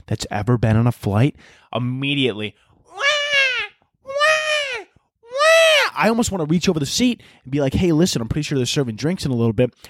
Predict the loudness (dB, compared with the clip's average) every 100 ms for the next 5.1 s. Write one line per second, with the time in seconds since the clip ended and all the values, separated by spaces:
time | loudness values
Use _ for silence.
0 | _ -2 0 -2 -2 -2 2 4 2 2
1 | 0 0 0 0 0 0 0 0 0 -4
2 | _ _ _ -2 -2 -2 -2 2 4 4
3 | 4 4 2 4 4 6 4 2 2 0
4 | 0 -8 -8 -6 -2 -2 -2 -2 0 -2